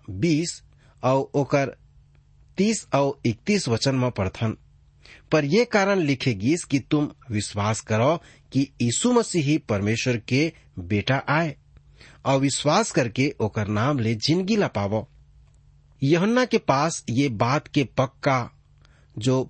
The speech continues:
प्रमाण रही से कि प्रभु यीशु मसीह ही वो रहीस जौन होए के दावा ओ करे रही से। यूहन्ना ये जानत रहीस, और ये ही वो बात आए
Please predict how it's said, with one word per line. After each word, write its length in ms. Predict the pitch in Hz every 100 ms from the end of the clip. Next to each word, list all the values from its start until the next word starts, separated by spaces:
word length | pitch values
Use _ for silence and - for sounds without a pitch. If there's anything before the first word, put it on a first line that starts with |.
| -
प्रमाण 360 | 110 120 190
रही 220 | 170 151 190
से 240 | 139 - _ _ - _ _ _ _ - - -
कि 100 | 165
प्रभु 340 | 196 190 202 170
यीशु 260 | 156 -
मसीह 360 | 233 226 262 233
ही 220 | 208 196 - -
वो 180 | 113 123
रहीस 400 | 117 107 147 180 - - 104
जौन 300 | 139 139 - - -
होए 180 | 123 196
के 180 | - 156
दावा 340 | 107 101 107 127 -
ओ 60 | 101
करे 280 | 120 135 120
रही 180 | 98
से। 260 | 117 110 - _ - - _ - _ _ _ _ _
यूहन्ना 420 | 131 160 196 233 247
ये 220 | 220 202
जानत 380 | 139 135 190 214
रहीस, 380 | 202 196 - - - - _ - - _ _ - _
और 340 | 147 151 151 - -
ये 180 | 131 220
ही 300 | 208 208 202 113
वो 180 | 131 113
बात 360 | 107 127 -
आए 300 | - 120 120